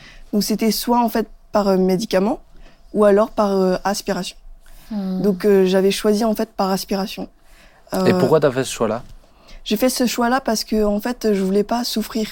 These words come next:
Speaker 1: souffrir, en fait, physiquement. Et souffrir, en fait, je voulais pas voir, en fait, euh,
Speaker 2: Mhm.
Speaker 1: je voulais pas voir, en fait, comment ça allait
Speaker 3: Parce
Speaker 1: se
Speaker 3: qu'il,
Speaker 1: passer.
Speaker 3: parce qu'il pratique une anesthésie.
Speaker 1: Parce qu'il pratique une anesthésie,
Speaker 3: Mhm.
Speaker 1: en fait, euh, générale.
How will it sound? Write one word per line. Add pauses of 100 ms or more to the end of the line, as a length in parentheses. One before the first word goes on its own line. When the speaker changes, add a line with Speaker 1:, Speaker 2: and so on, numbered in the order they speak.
(320)
Speaker 1:
souffrir,
en
fait,
physiquement. (800)
Et
souffrir,
en
fait,
je
voulais
pas
voir,
en
fait,
euh, (440)
Speaker 2:
Mhm.
Speaker 1:
je
voulais
pas
voir,
en
fait,
comment
ça
allait
Speaker 3:
Parce
Speaker 1:
se
Speaker 3:
qu'il,
Speaker 1:
passer.
Speaker 3:
parce
qu'il
pratique
une
anesthésie. (300)
Speaker 1:
Parce
qu'il
pratique
une
anesthésie,
Speaker 3:
Mhm.
Speaker 1:
en
fait,
euh,
générale.